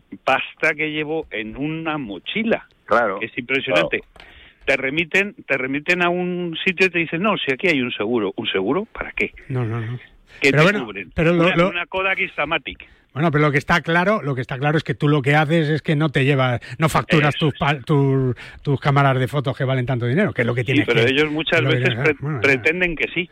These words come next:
Speaker 3: Bueno, ya, pero no, pero tú ya sabes que no la tienes que facturar, claro, o sea, es que esto es, esto es de cajón. Oye, que llega la Solheim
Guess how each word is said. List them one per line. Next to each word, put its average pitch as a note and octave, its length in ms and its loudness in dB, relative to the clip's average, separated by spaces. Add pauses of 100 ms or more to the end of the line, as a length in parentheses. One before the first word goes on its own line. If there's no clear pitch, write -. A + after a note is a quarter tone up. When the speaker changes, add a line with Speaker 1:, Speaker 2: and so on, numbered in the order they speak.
(120)
Speaker 3:
Bueno, E3 240 0
ya, B2+ 220 2
pero A2+ 220 -2
no, G2+ 260 -4
pero G#2+ 220 -8
tú C3+ 180 4
ya C3+ 180 4
sabes D3 320 0
que C#3+ 120 -4
no D3+ 100 0
la D3 140 2
tienes C3 240 0
que B2 100 -6
facturar, A2+ 560 -4
claro, B2 220 -4
o G2+ 40 -6
sea, A#2 120 -4
es A2+ 60 -8
que B2+ 260 -2 (280)
esto D3 240 0
es, D3 300 2 (220)
esto C#3+ 240 0
es C3+ 80 2
de D3 100 0
cajón. D3 360 -2
Oye, G3+ 200 4
que F3 140 0
llega G3 180 2
la G3 160 2
Solheim B3 500 2